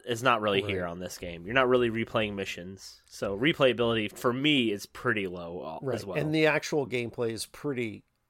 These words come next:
Speaker 2: limited as it is. And also,
Speaker 1: Yeah.
Speaker 2: we should mention, not to bounce back to gameplay, but much like our Pokemon Quest game, there is an auto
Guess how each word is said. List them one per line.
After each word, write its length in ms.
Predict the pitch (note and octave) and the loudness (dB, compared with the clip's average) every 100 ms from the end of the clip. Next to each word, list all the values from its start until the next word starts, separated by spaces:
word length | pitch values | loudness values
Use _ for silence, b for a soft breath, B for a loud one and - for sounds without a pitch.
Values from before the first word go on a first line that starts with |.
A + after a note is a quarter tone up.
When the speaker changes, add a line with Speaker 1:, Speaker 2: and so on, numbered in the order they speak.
| - | -12
Speaker 2:
limited 520 | A#2+ B2 A#2 G#2+ G2+ | -4 -4 -2 -2 -2
as 180 | G#2 G2 | -2 -2
it 140 | A2 | -6
is. 400 | A2 A2+ B2 - - _ _ _ _ _ _ - | -4 -6 -6 -10 -14 _ _ _ _ _ _ -4
And 240 | D3 C#3+ - | -2 -2 4
also, 320 | E3+ F#3 G3 | 6 6 4
Speaker 1:
Yeah. 100 | C3+ | 2
Speaker 2:
we 60 | D3 | 0
should 220 | F#3 D3 | 0 0
mention, 340 | C#3+ C3+ B2+ - | 0 -2 -6 -2
not 180 | D3 C#3 | -2 0
to 40 | |
bounce 240 | C3+ B2+ A#2+ | -2 -4 -2
back 220 | C3+ A#2 | -4 -4
to 60 | G#2 | -4
gameplay, 540 | B2+ F3 G3 D3 A#2+ | -4 -2 -2 -2 -2
but 220 | G2+ A2+ - b b b b | -2 -4 -6 b b b b
much 420 | - D3+ F3+ - | 0 2 2 0
like 220 | C#3+ C#3 | 2 2
our 140 | B2 A2+ | 2 0
Pokemon 480 | - D#3 D3 B2 A#2 | 2 2 0 -4 4
Quest 280 | D3 D3 - | 6 6 4
game, 180 | B2 | 0
there 160 | A#2 A#2+ | 2 2
is 100 | A#2+ | 2
an 120 | C3 - | 0 0
auto 600 | C3 B2 C3+ C3 A#2+ A2 | 6 8 10 8 6 2